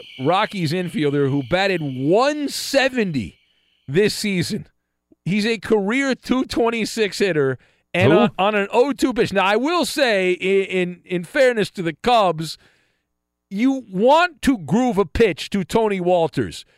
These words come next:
Speaker 1: You want him to have to get a hit, right? With oh two, you're like, "Oh, this guy's a, a one seventy hitter.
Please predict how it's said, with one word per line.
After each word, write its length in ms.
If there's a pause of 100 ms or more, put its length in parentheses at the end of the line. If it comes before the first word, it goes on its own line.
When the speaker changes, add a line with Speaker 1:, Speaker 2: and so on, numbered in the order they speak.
(120)
Speaker 1:
You 140
want 520
him 460 (240)
to 140
have 280
to 120
get 200
a 80
hit, 280
right? 280
With 160
oh 220
two, 320
you're 140
like, 180
"Oh, 60
this 120
guy's 260
a, 180
a 100
one 420
seventy 600
hitter. 380